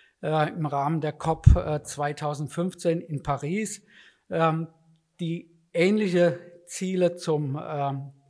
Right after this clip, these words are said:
ähnliche Maßnahmen zum Ziel hat, nämlich die Kompensation der, äh, fossilen Emissionen durch Verbrennung der entsprechenden Rohstoffe durch einen jährlichen Zuwachs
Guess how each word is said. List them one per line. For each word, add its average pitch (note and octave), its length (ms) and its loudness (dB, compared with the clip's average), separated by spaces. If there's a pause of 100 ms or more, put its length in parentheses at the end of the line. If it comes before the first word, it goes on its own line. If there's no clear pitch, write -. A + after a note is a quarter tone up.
(640)
ähnliche F3 460 -2
Maßnahmen D#3+ 760 0
zum C#3+ 280 -6
Ziel G3+ 340 -4
hat, F3 220 0
nämlich D3+ 340 -4
die D#3+ 160 -8
Kompensation F3+ 1120 -2
der, D3 460 -2 (400)
äh, D3 260 0
fossilen G3+ 840 -4
Emissionen F3 800 -2 (440)
durch D3+ 280 -4
Verbrennung D#3 680 -2
der D#3 240 -4
entsprechenden D3 840 -6 (380)
Rohstoffe E3 920 0 (640)
durch F#3 420 0 (160)
einen D3+ 400 -4
jährlichen E3 680 0
Zuwachs D3 840 -4